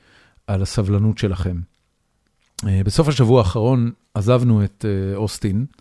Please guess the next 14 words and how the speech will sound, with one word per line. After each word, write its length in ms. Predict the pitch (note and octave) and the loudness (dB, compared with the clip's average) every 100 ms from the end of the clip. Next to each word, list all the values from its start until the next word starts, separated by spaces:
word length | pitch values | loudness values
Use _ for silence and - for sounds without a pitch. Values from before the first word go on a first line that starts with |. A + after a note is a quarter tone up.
| _ _ - - _ _ F#2+ F2+ F2+ G2+ G2 G2 G2 G2 G2 _ _ _ _ - | _ _ -20 -20 _ _ -14 -12 -6 -4 -2 -2 -2 -4 -6 _ _ _ _ -6
ונסענו, 680 | G2+ - B2 B2+ A2+ A2 G#2+ | -4 0 2 4 4 2 2
ההורים 240 | G2+ B2 | 2 0
שלי 160 | - G2+ | 0 0
נמצאים 400 | G2 - G#2+ A2+ | 0 0 0 0
פה 100 | G2 | -2
בגלל 260 | F#2+ G#2 | -2 0
הבר 160 | G2+ F#2 | 0 0
מצווה 260 | A2 A2 | -2 -4
של 160 | G2+ G#2 | -6 -4
הבן 200 | F#2+ G#2+ | 0 0
שלי 200 | F#2+ F#2 | -2 -6
שהיה 240 | - F#2 | -4 -4
לפני 260 | F#2 F2 G2 | -4 -6 -6
שבוע, 360 | - F2+ A2+ | -4 -4 -4